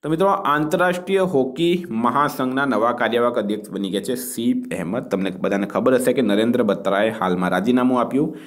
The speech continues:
સીપ અહેમદ એના હાલમાં કાર્યવાહક અધ્યક્ષ બની ગયા છે. મિત્રો, વાત કરીએ ઇન્ટરનેશનલ હોકી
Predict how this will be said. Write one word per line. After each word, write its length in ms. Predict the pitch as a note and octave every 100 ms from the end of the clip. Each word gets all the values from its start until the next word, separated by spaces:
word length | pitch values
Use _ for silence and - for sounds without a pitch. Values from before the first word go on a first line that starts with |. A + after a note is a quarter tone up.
| - - - -
સીપ 380 | F3 G#3 G#3 -
અહેમદ 420 | C3+ C3 C#3+ -
એના 340 | A2+ A2+ C3 B2+
હાલમાં 460 | - G2+ G2+ A2 A#2
કાર્યવાહક 600 | G#2+ G2 G#2+ G#2 A#2 B2
અધ્યક્ષ 460 | A#2 F2 E2 G2+ G#2 - - -
બની 260 | F2+ F2 E2
ગયા 200 | C2+ C2
છે. 160 | -
મિત્રો, 300 | F#2 B2+ D#3
વાત 340 | C3 A#2 - -
કરીએ 300 | C#3 C#3 G2 F#2 - - - -
ઇન્ટરનેશનલ 800 | C3+ C3 D3 D3 D3 D#3+ D#3 D#3 -
હોકી 680 | A#2 A2+ A2 - C#3 C#3+ C#3+